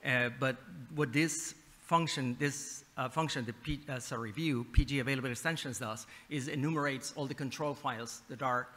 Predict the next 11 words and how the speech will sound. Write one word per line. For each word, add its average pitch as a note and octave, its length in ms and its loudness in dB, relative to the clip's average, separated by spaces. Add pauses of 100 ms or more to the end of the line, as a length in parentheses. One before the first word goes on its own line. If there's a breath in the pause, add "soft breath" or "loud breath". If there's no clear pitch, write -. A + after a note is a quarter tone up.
(280 loud breath)
in B2+ 120 -4
a B2+ 60 -4
particular B2 540 -8
directory A#2 540 -4
for - 160 -10
this B2 220 -6
installation. B2 580 -6 (360 loud breath)
And C#3 100 0
it C#3 100 0
produces D3 540 -2
rows C3+ 360 0